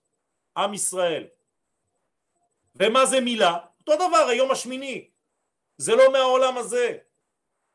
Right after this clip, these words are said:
שבוע שעבר ראיתי סנדק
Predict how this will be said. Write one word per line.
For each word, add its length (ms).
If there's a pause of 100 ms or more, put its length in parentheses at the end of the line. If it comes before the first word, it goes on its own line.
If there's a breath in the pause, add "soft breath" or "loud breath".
(1120)
שבוע 360
שעבר 380
ראיתי 260
סנדק 480